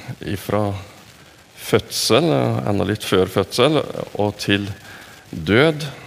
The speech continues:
oppstandelse og himmelfart. I starten av apostlenes gjerninger så tar han opp tråden fra Jesu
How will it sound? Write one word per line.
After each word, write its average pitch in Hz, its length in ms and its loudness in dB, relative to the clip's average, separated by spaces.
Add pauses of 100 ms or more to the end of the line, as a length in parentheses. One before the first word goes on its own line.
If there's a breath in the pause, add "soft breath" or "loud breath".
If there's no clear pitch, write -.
(240 loud breath)
oppstandelse 90 1120 -2 (140)
og 92 220 -6 (680 loud breath)
himmelfart. 85 680 -2 (2250 loud breath)
I - 20 -4
starten 127 460 2
av 110 120 6
apostlenes 110 1000 2
gjerninger 120 720 4
så 104 320 -4 (640 loud breath)
tar 104 300 -2
han 139 100 2
opp - 240 -2
tråden 90 420 2
fra 101 320 -2 (540)
Jesu 104 640 2